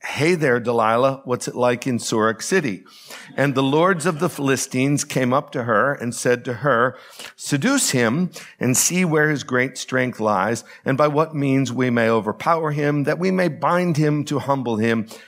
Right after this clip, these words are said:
and we will each give you eleven hundred pieces of silver." Now let's put this into perspective. There are five lords of the Philistines. They're each going to give eleven hundred pieces of silver.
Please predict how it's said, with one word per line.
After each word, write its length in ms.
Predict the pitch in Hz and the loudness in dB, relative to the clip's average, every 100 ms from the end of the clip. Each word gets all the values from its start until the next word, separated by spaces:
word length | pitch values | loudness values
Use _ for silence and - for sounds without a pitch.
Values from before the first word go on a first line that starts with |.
| _ | _
and 520 | 123 143 151 151 131 | -2 2 2 0 -2
we 180 | 131 143 | 0 2
will 220 | 147 156 151 | 2 0 -2
each 500 | 208 247 151 - - | 0 2 2 0 -4
give 220 | 117 139 127 | -2 -2 2
you 340 | 135 135 131 - - - | 2 2 0 -10 -18 -4
eleven 320 | 107 156 156 | 0 2 2
hundred 340 | 151 143 127 | 0 0 -2
pieces 380 | - 120 - 104 | -2 -2 -2 -2
of 120 | 107 | -4
silver." 460 | - 156 139 95 95 | -2 0 0 0 -2
Now 120 | 110 | 0
let's 260 | 123 127 - | 0 -2 -8
put 260 | - 139 | -6 -4
this 240 | 131 123 - | -2 -4 -4
into 840 | - 127 120 101 - 120 113 107 - | -2 0 0 -2 -2 0 0 -2 -4
perspective. 680 | - - 131 135 175 165 - - - _ | -6 -2 -2 -2 -6 -8 -12 -20 -20 _
There 160 | 107 107 | -2 0
are 80 | 101 | 0
five 360 | 139 131 135 | 0 0 0
lords 360 | 131 127 117 120 | 0 0 0 -2
of 160 | 107 | -4
the 80 | 110 | -4
Philistines. 680 | - 127 139 - 175 185 147 | -4 -2 -2 -4 -2 -2 -2
They're 140 | 101 | -4
each 320 | 107 127 120 - | -2 -2 -2 -4
going 320 | 135 131 113 | -2 0 -2
to 120 | 107 | -6
give 260 | 104 123 113 | -2 -2 0
eleven 340 | 110 120 117 | -2 -2 -2
hundred 320 | 123 117 107 | -4 -4 -4
pieces 380 | - 117 - 104 | -2 -2 -2 -6
of 100 | 98 | -6
silver. 480 | - 165 143 151 | -2 -2 0 -2